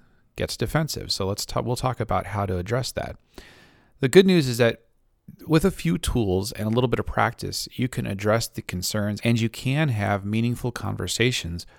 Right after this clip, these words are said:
with leaders at every level of your organization. Let's start with you.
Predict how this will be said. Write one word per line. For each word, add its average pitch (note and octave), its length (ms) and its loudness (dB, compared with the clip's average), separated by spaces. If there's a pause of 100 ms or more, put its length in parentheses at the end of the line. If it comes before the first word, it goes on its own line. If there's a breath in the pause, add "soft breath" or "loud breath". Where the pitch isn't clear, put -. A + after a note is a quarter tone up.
(200 soft breath)
with G2+ 180 2
leaders G2+ 540 2
at G#2+ 200 -4
every B2 360 2
level G#2 480 2
of F#2+ 100 -4
your F#2+ 140 2
organization. F#2 720 -2 (1120)
Let's C#3 220 2
start - 480 2
with G2+ 260 -2
you. E2+ 240 -2